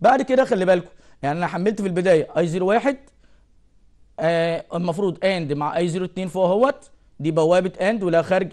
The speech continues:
ما طلعتوش ناتج لسه، دي نتيجه وسطيه. بعد كده كان في مفتاحين تانيين اللي هم تلاتة، خدته اند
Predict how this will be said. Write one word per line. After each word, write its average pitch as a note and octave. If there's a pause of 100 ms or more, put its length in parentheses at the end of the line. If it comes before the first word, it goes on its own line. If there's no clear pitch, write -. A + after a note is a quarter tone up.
ما C3
طلعتوش D3
ناتج E3+
لسه، A#3 (260)
دي C#3+
نتيجه E3
وسطيه. G#3+ (340)
بعد E3
كده G#3+
كان F3+
في G#3+
مفتاحين G3+
تانيين F3+
اللي D3
هم F#3
تلاتة، F3+ (280)
خدته F3
اند C#3